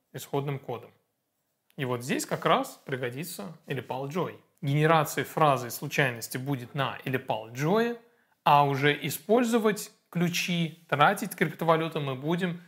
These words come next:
в аппаратном кошельке Ledger, например. Другими словами, мы не доверяем генератору случайных чисел с закрытым исходным кодом. Либо другой пример.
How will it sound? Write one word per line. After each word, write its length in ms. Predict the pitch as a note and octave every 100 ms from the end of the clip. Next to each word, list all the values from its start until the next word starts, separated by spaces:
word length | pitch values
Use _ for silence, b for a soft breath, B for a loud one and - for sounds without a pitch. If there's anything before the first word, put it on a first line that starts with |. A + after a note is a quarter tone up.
| B B
в 360 | B2+ C3+ D3 D3 - _ _ _ _
аппаратном 500 | - - C3 D#3+ F#3+
кошельке 540 | - - D3+ C3+ - D3
Ledger, 520 | C3+ C#3 E3+ C#3+ A#2 - _
например. 460 | - C3 C#3 B2 - _ _
Другими 480 | E3 F3+ D#3+ C4 C#4+
словами, 500 | - A3 G#3+ G3+ F#3 -
мы 160 | D#3 E3
не 220 | F3 B3
доверяем 560 | G3+ F#3 E3+ E3 D#3
генератору 520 | C#3 C#3 C#3 E3 F3 E3
случайных 480 | - C3+ D3 C3+
чисел 580 | - - A3 - G3 E3+ _ _ -
с 300 | - F#3+ F#3
закрытым 540 | D3+ C3+ D#3 E3+ D3
исходным 380 | - D#3 C#3+ C#3+
кодом. 320 | - D3 A#2 -
Либо 280 | F#3+ D4 A3+
другой 420 | E3+ F3+ E3+ D#3
пример. 320 | - A#2 A2+